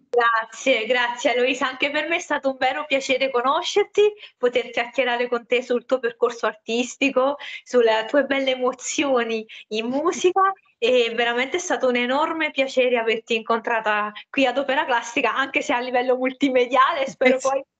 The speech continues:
Speaker 1: <laughs> di poterti applaudire in teatro quanto prima,
Speaker 2: Volentieri.
Speaker 1: insomma. Magari a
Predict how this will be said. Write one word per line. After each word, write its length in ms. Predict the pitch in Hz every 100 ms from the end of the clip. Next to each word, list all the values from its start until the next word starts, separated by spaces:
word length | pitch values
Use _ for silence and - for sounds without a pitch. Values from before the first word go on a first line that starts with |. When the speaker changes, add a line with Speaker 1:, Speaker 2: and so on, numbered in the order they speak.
| _ -
Speaker 1:
<laughs> 460 | - 403 554 508
di 120 | 320
poterti 500 | 285 311 311 302 -
applaudire 580 | 285 285 294 269 302 254
in 100 | 254
teatro 680 | 269 226 233 233 233 226 226 - -
quanto 380 | 262 262 277
prima, 440 | 214 247 208 208 208 -
Speaker 2:
Volentieri. 380 | 302 143 151
Speaker 1:
insomma. 60 | 156
Magari 340 | - 240 269
a 60 | 269